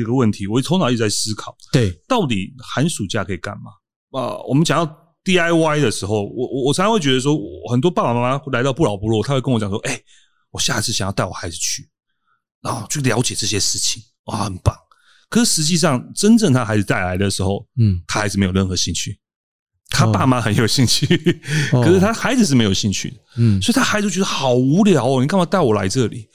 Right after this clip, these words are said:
Speaker 2: 嗯。
Speaker 1: 那他爸妈就说：“我，我觉得很有趣啊，为什么你不，不喜欢？”所以像我自己也常会看到这件事情，就是因为我们部落的孩子在做学教育的时候，
Speaker 2: 嗯。
Speaker 1: 所以我，我就告诉我自己，一年级我只是把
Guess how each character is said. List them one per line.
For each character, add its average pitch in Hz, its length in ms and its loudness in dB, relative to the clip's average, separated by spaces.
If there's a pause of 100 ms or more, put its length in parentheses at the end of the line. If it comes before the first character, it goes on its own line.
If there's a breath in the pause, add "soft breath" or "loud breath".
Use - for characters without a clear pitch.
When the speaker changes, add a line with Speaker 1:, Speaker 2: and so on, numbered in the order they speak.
Speaker 2:
嗯。 127 200 6
Speaker 1:
那 190 80 2
他 202 80 2
爸 175 180 0
妈 160 120 2
就 160 60 -6
说 202 140 -2 (400)
：“我， 165 340 -4
我 127 60 4
觉 220 100 -2
得 214 60 4
很 202 80 4
有 139 140 4
趣 139 160 0
啊， 117 260 0 (580)
为 165 120 4
什 131 100 -2
么 117 120 2
你 135 100 4
不， 110 160 -2
不 131 100 2
喜 110 160 0
欢？” 110 280 -2 (580 loud breath)
所 226 160 2
以 175 240 2
像 190 360 -2
我 117 100 2
自 - 60 -4
己 196 80 2
也 117 100 4
常 110 200 -2
会 117 180 2
看 127 180 0
到 113 100 2
这 101 140 -4
件 101 120 0
事 98 140 -2
情， 104 120 -2
就 110 40 -2
是 127 60 0
因 123 80 6
为 117 40 4
我 98 60 0
们 98 120 -2
部 143 180 2
落 135 80 2
的 104 60 -2
孩 95 140 -6
子 101 240 -8
在 123 140 0
做 107 180 -2
学 110 180 0
教 107 280 -2
育 107 60 -8
的 - 100 -14
时 - 140 -8
候， 123 180 -12
Speaker 2:
嗯。 135 180 6 (320 loud breath)
Speaker 1:
所 262 140 2
以 233 40 6
我， 151 120 0
我 147 100 6
就 156 40 2
告 196 160 0
诉 160 100 0
我 101 60 4
自 110 100 0
己， 147 240 -4
一 233 120 6
年 143 260 8
级 98 260 0
我 110 100 2
只 113 160 -2
是 127 60 4
把 98 220 -4